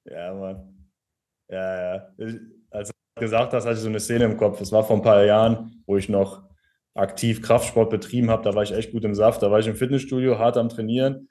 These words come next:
Weißt du, wie das ist im Fitnessstudio? Manchmal hast du Augenkontakt mit irgendwelchen Typen, sagst Hallo, kennst auch ein paar Leute. Und da war halt ein anderer Typ, auch mega hart am Trainieren, am Schwitzen. Ne? Und wir beide halt so,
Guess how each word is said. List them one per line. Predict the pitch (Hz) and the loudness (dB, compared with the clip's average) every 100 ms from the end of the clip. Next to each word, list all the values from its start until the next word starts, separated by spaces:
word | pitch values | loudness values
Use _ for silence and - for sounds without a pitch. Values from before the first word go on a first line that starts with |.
| - | -6
Weißt | 104 139 | -2 0
du, | 127 | 2
wie | |
das | 123 | 2
ist | 113 113 | 0 -6
im | 110 | -6
Fitnessstudio? | 120 117 110 101 | -4 -4 -4 -4
Manchmal | 98 113 123 | -2 0 0
hast | 110 | 2
du | 107 | 2
Augenkontakt | 123 123 120 123 110 | 2 0 -2 -2 -4
mit | |
irgendwelchen | 113 117 113 110 | -4 -2 -4 -6
Typen, | 135 127 117 | -6 -4 -2
sagst | 113 117 | -2 -2
Hallo, | 113 123 120 120 | -2 0 0 -2
kennst | 123 120 | -2 0
auch | |
ein | 113 | 0
paar | 113 | 0
Leute. | 117 120 127 _ _ - | -2 -4 -6 _ _ -2
Und | 113 | 2
da | 135 | 6
war | 160 | 6
halt | 156 | 6
ein | |
anderer | 151 196 180 175 | 4 4 4 2
Typ, | 190 185 | 0 -4
auch | - 151 | -2 -4
mega | 151 170 156 | -4 -2 -2
hart | 151 151 | -2 -2
am | 143 | -4
Trainieren, | 147 147 165 | -6 -4 -2
am | 147 | -2
Schwitzen. | 139 160 175 - 165 165 - _ - | -4 -4 -4 -4 -6 -6 -14 _ 0
Ne? | 135 160 156 | 4 4 4
Und | 135 | 2
wir | 135 | 4
beide | 156 180 - _ 156 | 6 4 0 _ -2
halt | 147 | -2
so, | 147 151 147 | 0 -2 -2